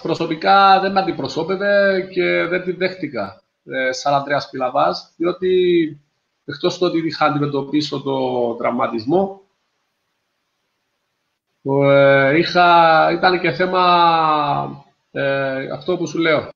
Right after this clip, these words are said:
ε, αξιοπρέπειας. Δηλαδή, σου μένει ένας χρόνος, εγώ πίστευα ότι έπρεπε να κλείσει πιο όμορφα, πιο ωραία, χωρίς να υπάρχουν κάποιες μειώσεις ή, ε, οτιδήποτε προστριβές.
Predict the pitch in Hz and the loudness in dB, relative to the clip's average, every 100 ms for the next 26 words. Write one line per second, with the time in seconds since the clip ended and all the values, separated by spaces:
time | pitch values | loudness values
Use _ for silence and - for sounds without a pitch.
0 | _ _ - 135 135 135 135 - 151 156 | _ _ -10 -6 -2 -2 -4 -4 -2 0
1 | 151 113 98 - _ 135 139 143 165 170 | 0 -2 -8 -14 _ -4 -2 0 0 0
2 | 170 165 156 156 - - 170 180 175 160 | 0 -2 -4 -6 -14 -4 0 2 2 2
3 | - 175 196 208 208 190 - - _ _ | 0 0 0 2 0 -2 -6 -20 _ _
4 | _ _ _ _ _ 160 180 185 185 180 | _ _ _ _ _ 0 4 4 4 -2
5 | 185 175 175 170 170 165 151 170 170 - | 2 2 2 -2 -2 -2 0 2 2 2
6 | 160 147 139 135 - 165 180 190 185 190 | 0 0 -2 -4 0 2 2 0 -2 -2
7 | 175 - 165 151 135 190 208 196 - _ | -2 0 -2 0 2 4 4 2 -6 _
8 | _ _ _ _ _ _ _ 151 170 160 | _ _ _ _ _ _ _ 0 0 2
9 | 151 - 156 - 151 143 127 143 143 - | 0 2 -2 -2 -2 -2 -2 -2 -2 -4
10 | 139 123 117 123 131 185 190 190 185 180 | -4 -4 -4 -4 -2 -2 -2 -2 -2 -2
11 | 156 - 160 156 156 151 147 147 143 139 | -4 -6 -4 -2 0 0 0 -2 -4 -4
12 | 139 139 - _ _ _ _ _ _ _ | -8 -12 -20 _ _ _ _ _ _ _
13 | _ _ _ _ - 135 131 131 135 151 | _ _ _ _ -8 -4 -2 0 -2 0
14 | 151 151 147 151 143 143 139 - 139 143 | 0 0 0 0 0 0 -4 0 2 2
15 | 117 - - | 0 -2 -10